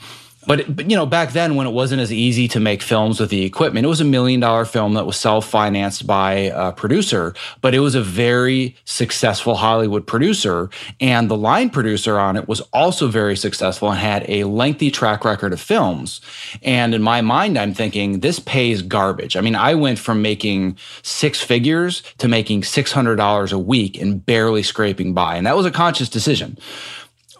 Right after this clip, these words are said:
But I decided to do it because, like I said, I wasn't getting paid, but I knew that I would get paid in connections. I knew that I would get paid in experience because I had never edited a feature film. And I told them that.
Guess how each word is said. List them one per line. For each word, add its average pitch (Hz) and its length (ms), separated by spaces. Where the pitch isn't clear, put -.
But 127 200
I 131 100
decided 131 480
to - 80
do 151 280
it 92 200
because, 107 640
like 110 160
I 117 80
said, 120 180
I 101 80
wasn't 135 240
getting 110 240
paid, 117 400
but 107 120
I 107 100
knew 117 320
that 107 120
I 101 140
would 98 180
get 95 160
paid 101 240
in 90 120
connections. 87 680
I - 140
knew 107 220
that 110 120
I 107 80
would 104 140
get 98 120
paid 104 200
in 92 80
experience 92 880
because 110 320
I 113 160
had 151 100
never 120 320
edited 113 300
a 101 60
feature 95 320
film. 127 320
And 95 80
I - 20
told 233 240
them 98 140
that. - 240